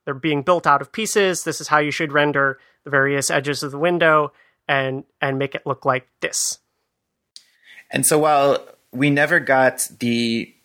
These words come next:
Speaker 2: the promise of, uh, Apple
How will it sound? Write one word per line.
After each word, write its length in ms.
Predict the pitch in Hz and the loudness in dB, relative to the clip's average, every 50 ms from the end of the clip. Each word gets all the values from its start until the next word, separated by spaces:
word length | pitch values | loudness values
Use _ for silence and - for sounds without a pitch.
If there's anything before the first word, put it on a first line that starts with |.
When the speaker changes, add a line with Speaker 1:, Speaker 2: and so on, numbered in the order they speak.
| _ - | _ -2
Speaker 2:
the 160 | - 120 104 | 0 0 0
promise 580 | 98 - - 147 139 135 131 123 117 113 - | 0 -2 0 2 2 2 2 2 0 0 0
of, 460 | - 110 113 110 104 104 104 107 - - _ _ _ _ _ _ _ _ _ _ _ _ - | 2 2 2 2 2 0 -4 -10 -16 -20 _ _ _ _ _ _ _ _ _ _ _ _ -2
uh, 240 | - 117 113 107 95 - - | 0 2 4 4 2 2 2
Apple 640 | 123 127 120 - 127 123 120 117 117 117 113 113 | 0 0 2 2 2 4 4 4 2 0 0 -4